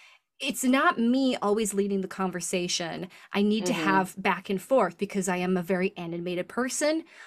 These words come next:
Speaker 1: I w-,
Speaker 2: Mm-hmm.
Speaker 1: I want to, I'm interested in a lot of different things. So I need something to, that won't bore me because I do get bored quickly." And he's like, "Well, when you meet me in person, I'll be a lot different."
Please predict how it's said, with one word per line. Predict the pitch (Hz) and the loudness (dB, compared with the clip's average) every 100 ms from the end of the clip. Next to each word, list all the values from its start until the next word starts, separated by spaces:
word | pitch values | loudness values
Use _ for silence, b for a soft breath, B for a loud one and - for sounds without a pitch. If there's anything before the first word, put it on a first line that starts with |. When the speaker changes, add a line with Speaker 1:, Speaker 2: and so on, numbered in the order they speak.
| B | B
Speaker 1:
I | 180 | -2
w-, | 175 165 | -2 -2
Speaker 2:
Mm-hmm. | - 196 | 0 2
Speaker 1:
I | 208 | 4
want | 202 214 208 | 4 2 0
to, | - 208 196 | 2 2 4
I'm | 214 202 | 0 0
interested | 208 196 226 - 247 220 | -2 -2 -2 0 2 4
in | 208 | 4
a | 196 | 4
lot | 185 180 | 2 0
of | 180 | -4
different | 190 208 190 | -6 -2 -2
things. | 233 240 311 339 - b b b | 0 0 2 0 -2 b b b
So | - 214 - | 2 4 4
I | 214 | 4
need | 233 - | 2 2
something | 247 226 240 208 | 0 0 2 2
to, | 196 - 196 | 2 0 -2
that | 202 185 | -2 2
won't | 202 196 175 | 2 2 0
bore | 233 277 262 | 2 4 2
me | 180 190 | -2 -6
because | 190 175 165 | -12 -6 0
I | 202 | 0
do | 196 190 185 190 | 0 -2 0 0
get | 214 202 - | 2 2 0
bored | 180 180 185 185 | -4 0 -2 -2
quickly." | - 233 220 185 - 202 b b b | -2 -2 -2 -4 -6 -12 b b b
And | 208 | 0
he's | 262 269 | 2 4
like, | 240 220 - B B | 4 2 -6 B B
"Well, | 247 | 4
when | 254 262 | 6 6
you | 262 | 6
meet | 269 240 | 4 2
me | 226 | -2
in | 208 | -2
person, | - 214 202 208 180 | 0 0 0 -2 -2
I'll | |
be | 185 196 | 0 -2
a | 175 | -2
lot | 175 196 | -4 -4
different." | 226 214 - 175 | -2 -2 -2 -6